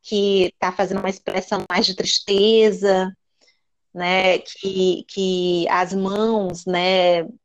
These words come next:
pode, pode tá sangrando, é, e exprime o sofrimento, né, enfim. Então, isso tudo tem influência cubista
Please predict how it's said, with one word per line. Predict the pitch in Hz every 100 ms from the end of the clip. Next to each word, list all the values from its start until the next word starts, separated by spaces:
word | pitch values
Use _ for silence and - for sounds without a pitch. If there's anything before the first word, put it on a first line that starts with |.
| _ _ _ _ -
pode, | 185 175 -
pode | - 185 175 - _
tá | 175 185
sangrando, | - 180 170 190 214 240 233 226 185 196 190 190 - - - _
é, | - 190 190 190 185
e | 180 185
exprime | 190 - - 214 220 208 202 - 190 - _
o | -
sofrimento, | 202 - - 220 208 190 190 233 208 190 185 185 175 170 165
né, | 170 175 196 202
enfim. | 226 254 - 202 202
Então, | 196 - 220 226 -
isso | 285 277 285
tudo | 277 277
tem | 302 330
influência | - 320 302 254 254 294 302 294
cubista | - 302 233 220 - - 226